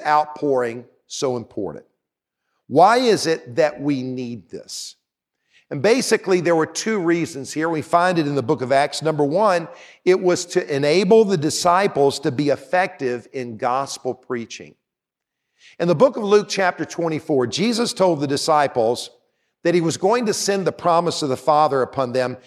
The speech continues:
and he told them to go to the city of Jerusalem. That's after he ascended into heaven, and he told them to tarry there or to wait there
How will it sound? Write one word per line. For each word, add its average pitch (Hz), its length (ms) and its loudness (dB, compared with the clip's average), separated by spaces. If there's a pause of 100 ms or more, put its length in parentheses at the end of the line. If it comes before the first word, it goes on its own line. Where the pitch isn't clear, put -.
(140)
and 143 120 -6
he 147 60 -2
told 247 340 2
them 233 140 2
to 185 60 2
go 180 160 0
to 160 80 -4
the 143 100 -8
city 165 340 -2
of 139 100 -4
Jerusalem. 131 540 -4
That's 151 280 0 (100)
after 190 420 -2
he 175 200 -6 (100)
ascended 170 440 -6
into 143 160 -6
heaven, 107 380 -4 (380)
and 165 120 0
he 156 60 0
told 233 440 2
them 147 420 2
to 180 120 -4
tarry 190 640 0
there 113 260 -2
or 156 200 -2
to 160 100 -6
wait 214 420 -2
there 127 320 0